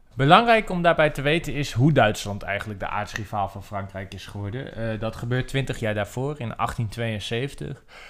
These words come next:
wanneer Pruisen Frankrijk binnenvalt. Eh, ja, Pruisen, het land van Frederik de Grote van vorige keer. En de Franken, eh, Fransen eigenlijk vrij snel, eh, verslaat.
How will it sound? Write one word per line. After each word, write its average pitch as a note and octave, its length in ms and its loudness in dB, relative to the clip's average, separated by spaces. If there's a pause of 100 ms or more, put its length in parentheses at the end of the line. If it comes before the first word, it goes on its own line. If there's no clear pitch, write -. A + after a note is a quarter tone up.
(140)
wanneer A#2+ 340 0
Pruisen B2 680 2
Frankrijk B2+ 500 -2
binnenvalt. B2+ 720 0 (340)
Eh, G#2+ 420 -2
ja, A2+ 140 0
Pruisen, A#2+ 480 -2
het - 80 -6
land G#2+ 220 0
van G#2+ 140 -8
Frederik G#2 480 -8
de F#2+ 60 -14
Grote A#2+ 360 -4
van A2+ 160 -8
vorige A#2 380 -6
keer. G#2+ 280 -4 (760)
En A#2+ 300 0
de A#2+ 80 0
Franken, B2 420 2
eh, F#2+ 320 -4
Fransen C3+ 420 2
eigenlijk A#2+ 340 2
vrij B2 220 0
snel, A2 500 -4
eh, G2+ 180 -4
verslaat. G#2+ 680 -2